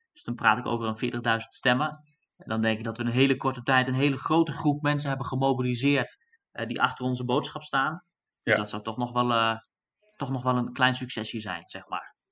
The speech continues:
Speaker 2: Juist, juist. En je vertelde net al iets over eigenlijk, eh, jouw team, hè, en, en de collega's in de partij.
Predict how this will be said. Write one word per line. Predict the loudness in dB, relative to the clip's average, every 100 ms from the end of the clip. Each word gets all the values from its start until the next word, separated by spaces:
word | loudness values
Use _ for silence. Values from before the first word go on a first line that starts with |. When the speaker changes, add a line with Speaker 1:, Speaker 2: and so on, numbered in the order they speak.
| _ _
Speaker 2:
Juist, | 0 0 0 -12
juist. | -10 -8 -6
En | -2
je | -2
vertelde | 4 4 4
net | 2 2
al | 0
iets | 0
over | 2 0 0 -2 0
eigenlijk, | 2 2 2 -2
eh, | 0 2
jouw | 2 2
team, | 4 6 6 4
hè, | -2
en, | -4 -4 -6
en | -6 -8 -4
de | -4
collega's | 0 0 2 0 -4
in | -4
de | -6
partij. | -2 4 4 2